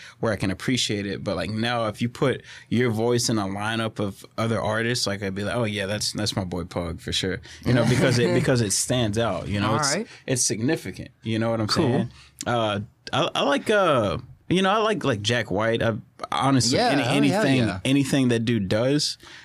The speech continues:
Speaker 1: I'm, I'm into. You know what I'm saying? So it's nice to now add to my collection. I can now add Pug Johnson's
Speaker 2: You should,
Speaker 1: material
Speaker 2: you
Speaker 1: to my
Speaker 2: should, uh,
Speaker 1: collection.
Speaker 2: check out the album he did with, um,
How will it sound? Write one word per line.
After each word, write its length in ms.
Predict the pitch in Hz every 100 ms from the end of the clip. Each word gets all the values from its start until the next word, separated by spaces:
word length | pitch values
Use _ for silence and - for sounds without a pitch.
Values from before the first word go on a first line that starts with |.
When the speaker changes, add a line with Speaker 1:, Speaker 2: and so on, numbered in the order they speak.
| -
Speaker 1:
I'm, 180 | 120
I'm 180 | 120 127
into. 400 | 120 104 - 87 - _ _
You 120 | 120
know 100 | 120
what 80 | 117
I'm 60 | 110
saying? 220 | - 120
So 180 | 120 123
it's 180 | 117 117
nice 320 | 120 117 -
to 80 | 113
now 280 | 113 113 - -
add 300 | 107 113 113
to 100 | 123
my 180 | 107 104
collection. 640 | - 98 107 101 - 104 - -
I 80 | 117
can 160 | 123
now 220 | 113 117 92
add 320 | 113 110 101
Pug 240 | 131 110
Johnson's 720 | 107 110 110 104 113 107 107 110
Speaker 2:
You 60 |
should, 260 | 113 117 107
Speaker 1:
material 600 | 123 110 135 110 101 101
Speaker 2:
you 80 | 101
Speaker 1:
to 60 |
my 120 | 113 101
Speaker 2:
should, 120 | 107
uh, 260 | 110 104 92
Speaker 1:
collection. 220 | 104 -
Speaker 2:
check 260 | - 110 110
out 200 | 107 107
the 140 | 92
album 280 | 104 101 95
he 140 | 101
did 320 | 95 101 101
with, 320 | 90 90 92 87
um, 460 | 85 80 78 95